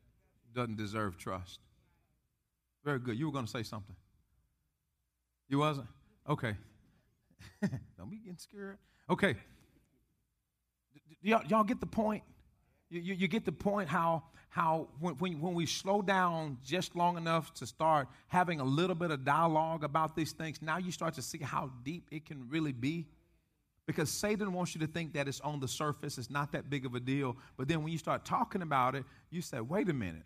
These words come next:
Okay, a person that wrestles with, with, with, uh, sexual sin.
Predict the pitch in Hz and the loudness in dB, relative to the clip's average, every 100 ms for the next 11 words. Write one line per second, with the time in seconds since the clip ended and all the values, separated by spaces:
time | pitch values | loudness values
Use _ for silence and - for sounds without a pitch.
0 | - 175 147 - - - 214 220 208 170 | -2 0 0 -2 -6 0 0 0 -2 0
1 | 165 180 196 151 160 175 - 165 - 156 | 2 2 0 -2 0 0 -2 -4 -4 -4
2 | 165 160 156 151 - - - 170 - 160 | -4 2 4 4 -2 -6 -2 -2 0 0
3 | 123 - 131 98 82 | -2 -4 -4 -6 -8